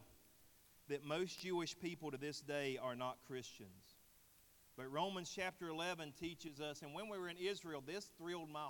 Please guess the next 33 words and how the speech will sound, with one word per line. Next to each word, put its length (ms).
heart. 340
I 60
don't 200
know 280
if 240
it 180
will 120
thrill 300
your 200
heart 260
as 120
much 240
as 100
it 120
did 200
mine, 340
but 120
we 120
found 400
out 240
a 80
few 220
decades 640
back 360
there 120
were 120
as 120
little 260
as 140
one 320
thousand 540
Jews 460
in 120